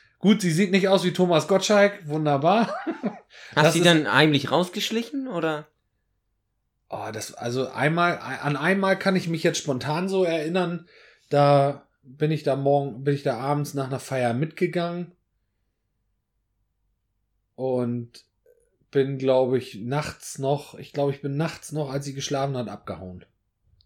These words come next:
Speaker 1: <laughs> Ist das, macht, macht mich das jetzt zu einem schlechten Menschen?
Speaker 2: Nö.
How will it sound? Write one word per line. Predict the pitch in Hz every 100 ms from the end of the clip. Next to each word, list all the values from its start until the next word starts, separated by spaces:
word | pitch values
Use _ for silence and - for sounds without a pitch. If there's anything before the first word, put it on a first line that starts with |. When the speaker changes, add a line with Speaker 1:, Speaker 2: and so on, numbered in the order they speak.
| _ _ _ _ _
Speaker 1:
<laughs> | - - - - 139 - 156 - - - - _ - 160 -
Ist | 147
das, | 151 127
macht, | 139 170 135
macht | 170 -
mich | 180
das | - 180
jetzt | 175 170
zu | 180
einem | 170
schlechten | 156 175 175 139
Menschen? | 147 185 185 220
Speaker 2:
Nö. | 120 123 104 92